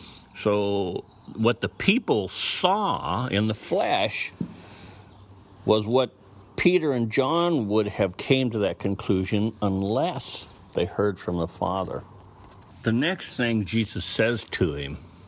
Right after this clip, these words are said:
is that, "Upon this rock I'm going to build my church." And, uh, there, there's a, there's a re-, reality that the revelation is not just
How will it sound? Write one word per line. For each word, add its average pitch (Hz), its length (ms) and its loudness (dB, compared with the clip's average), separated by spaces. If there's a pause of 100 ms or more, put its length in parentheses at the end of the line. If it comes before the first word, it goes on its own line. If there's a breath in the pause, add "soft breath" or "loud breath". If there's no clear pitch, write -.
(840 loud breath)
is 104 560 0
that, 104 220 2 (460)
"Upon 110 460 0
this 113 320 0
rock 92 380 0
I'm 95 160 0
going 95 240 0
to 87 260 -2
build 85 320 0
my 80 180 -4
church." - 600 -4 (1900 loud breath)
And, 107 440 0 (140)
uh, - 360 -6 (680)
there, 117 500 0
there's 110 460 0
a, 104 140 0 (640)
there's 110 300 0
a 98 220 2 (260)
re-, 131 400 2
reality 139 960 0
that 92 260 -2
the 98 80 0
revelation 117 1000 2
is 95 160 0
not 120 320 0
just 98 420 0